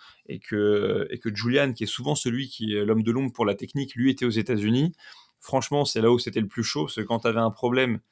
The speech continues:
bah, le seul mec qui pouvait t'aider, il était un océan de toi. C'est là quand même, tu réalises la technologie, c'est, c'est incroyable.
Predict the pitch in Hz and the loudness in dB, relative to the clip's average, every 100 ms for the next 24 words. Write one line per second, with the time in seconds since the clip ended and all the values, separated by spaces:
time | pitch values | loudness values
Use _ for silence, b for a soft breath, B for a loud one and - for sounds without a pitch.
0 | _ _ - - 104 104 107 123 131 135 | _ _ -12 -6 -2 -2 -2 -2 0 -2
1 | - - 117 120 123 120 143 123 107 - | -4 -8 -2 2 2 4 4 4 2 -2
2 | 110 107 113 120 - 120 113 110 135 170 | -4 0 2 0 2 2 2 2 4 4
3 | - _ - - - 113 107 110 104 107 | 4 _ -14 -8 -8 -6 -2 -2 -2 -4
4 | 113 107 104 101 110 107 104 120 - 107 | -4 -4 -8 -8 -4 -4 -2 -4 -4 -6
5 | - - 107 - 113 143 | -6 -8 -8 0 2 2